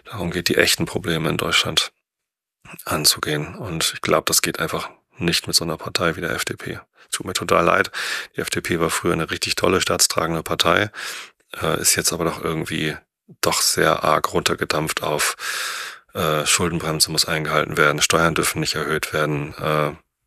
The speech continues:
was am Ende dazu führt, dass das Land kaputt gespart wird.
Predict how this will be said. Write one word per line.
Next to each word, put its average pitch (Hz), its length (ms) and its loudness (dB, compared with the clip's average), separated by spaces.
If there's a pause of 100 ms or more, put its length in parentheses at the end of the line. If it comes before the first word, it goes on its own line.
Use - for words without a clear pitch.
(200)
was - 180 2
am 82 100 4
Ende 156 160 0
dazu - 220 0
führt, - 240 0
dass - 80 2
das - 160 2
Land 78 180 -2
kaputt - 320 -2
gespart - 440 0
wird. - 220 0